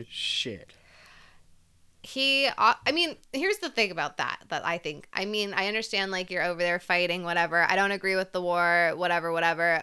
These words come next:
Speaker 2: On top of all that, though, you're in a fucking desert.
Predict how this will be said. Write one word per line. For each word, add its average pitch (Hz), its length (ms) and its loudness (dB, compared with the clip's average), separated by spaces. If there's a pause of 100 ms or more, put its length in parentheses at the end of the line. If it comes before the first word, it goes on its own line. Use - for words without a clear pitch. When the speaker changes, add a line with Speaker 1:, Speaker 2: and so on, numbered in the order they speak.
(140)
Speaker 2:
On 196 180 2
top 254 280 -4
of 269 100 -4
all 247 160 4
that, 185 300 4
though, 262 340 0 (220)
you're 247 240 2
in 480 60 2 (140)
a - 60 -6
fucking 311 360 -2
desert. 175 500 -2